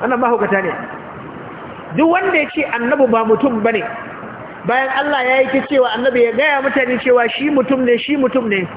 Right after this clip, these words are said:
amma a cikin mutanen shi ne na ƙoli, shi ne wanda ya fi kowa daraja, ya fi kowa ɗaukaka, ya fi kowa kusantuwa,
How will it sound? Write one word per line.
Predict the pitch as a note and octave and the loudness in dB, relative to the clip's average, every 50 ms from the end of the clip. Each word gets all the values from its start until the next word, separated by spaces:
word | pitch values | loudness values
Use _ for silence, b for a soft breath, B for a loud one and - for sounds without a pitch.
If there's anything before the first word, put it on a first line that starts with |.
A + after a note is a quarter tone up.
| - - - - - - - - - - - | -14 -14 -14 -14 -14 -14 -14 -14 -14 -6 -4
amma | G#3+ A3+ G#3+ A3+ C#4 D#4 D4+ C#4 | -2 0 0 0 0 0 0 -2
a | C4 | -2
cikin | - C4+ - - D4+ C4+ C#4 | -4 -4 -2 0 0 2 2
mutanen | D4 D4+ - D#4+ D4 C#4 D4+ F4 E4+ A3 D#3 - - - - - - - - - - - | 2 4 4 2 2 2 2 0 0 -2 -4 -8 -8 -12 -14 -14 -14 -14 -16 -16 -14 -10
shi | - - - - D4 D4+ D#4+ D#4+ | -8 -6 -6 -2 0 0 0 2
ne | E4 E4 D#4 C4+ | 2 2 2 2
na | A#3+ A#3 B3 A#3+ | 4 2 2 2
ƙoli, | A#3+ - B3+ B3+ C4 B3 B3+ B3+ - - - - - - - - - - - - - - - - - - - - - - - - - - - - | 4 4 4 4 6 4 2 2 0 -2 -6 -10 -12 -12 -12 -14 -14 -14 -14 -14 -14 -16 -16 -16 -16 -14 -14 -14 -14 -14 -14 -14 -14 -14 -12 -12
shi | - - C4 C4+ C#4+ E4 | -12 -10 -6 -4 -2 0
ne | E4+ E4 D4 | 2 4 4
wanda | C4 C4 C#4+ D4+ D4 C#4 | 4 4 2 2 2 2
ya | C4 - | 2 2
fi | - B3+ - | 0 -2 0
kowa | C4 C4+ C4+ C4+ C4 C4 | 2 4 4 4 4 4
daraja, | B3 B3+ C4+ C4 C4+ B3 B3 G#3+ - - - - - - - - - - - - | 4 4 4 4 4 2 2 0 0 -4 -8 -8 -10 -10 -12 -14 -14 -12 0 0
ya | A3 A#3+ | 0 2
fi | - C#4 | 2 -2
kowa | - - D4 D4 D4 D4 D4 D4 D4 D4 - - - - - - - - - - | 0 2 4 6 6 4 4 2 -2 -4 -6 -6 -8 -8 -10 -12 -14 -14 -6 0
ɗaukaka, | - C4 B3+ B3 B3+ C4+ D4+ D4+ - A#3 - - - - - - - - - - - - - | 2 2 4 4 2 2 2 2 0 -2 -2 -4 -6 -8 -8 -10 -12 -12 -12 -14 -14 -4 -2
ya | G3 C4 | 0 0
fi | B3+ D4+ - | 0 0 0
kowa | - D4+ D#4 D4+ D4+ D4+ D4+ D4+ D4+ D4+ - D#4 C#4 | 2 4 4 4 4 2 0 -2 -4 -6 -8 -2 -2
kusantuwa, | B3 G#3+ C4+ C4 B3+ A3+ - D4 D#4 | 0 2 2 0 2 2 4 4 4